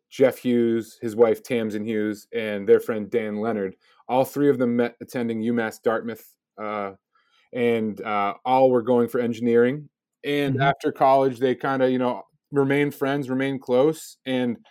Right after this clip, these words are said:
Speaker 1: all started off on their own unique career paths. Uh, uh, J-, uh, Dan went into water treatment and was actually running the town of Meredith's water department. Um,
Speaker 2: Hmm.
Speaker 1: Jeff went off to do engineering operations and was traveling,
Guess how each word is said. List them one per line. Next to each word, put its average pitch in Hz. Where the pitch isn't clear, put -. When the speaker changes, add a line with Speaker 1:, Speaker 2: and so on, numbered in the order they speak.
Speaker 1:
all 135
started 135
off 127
on 123
their 123
own 127
unique 131
career 135
paths. 123
Uh, 107
uh, 117
J-, 143
uh, 120
Dan 135
went 135
into 127
water 117
treatment 120
and 120
was 113
actually 123
running 120
the 107
town 123
of 110
Meredith's 113
water 123
department. 110
Um, 104
Speaker 2:
Hmm. 113
Speaker 1:
Jeff 139
went 131
off 120
to 127
do 117
engineering 117
operations 110
and 107
was 113
traveling, 117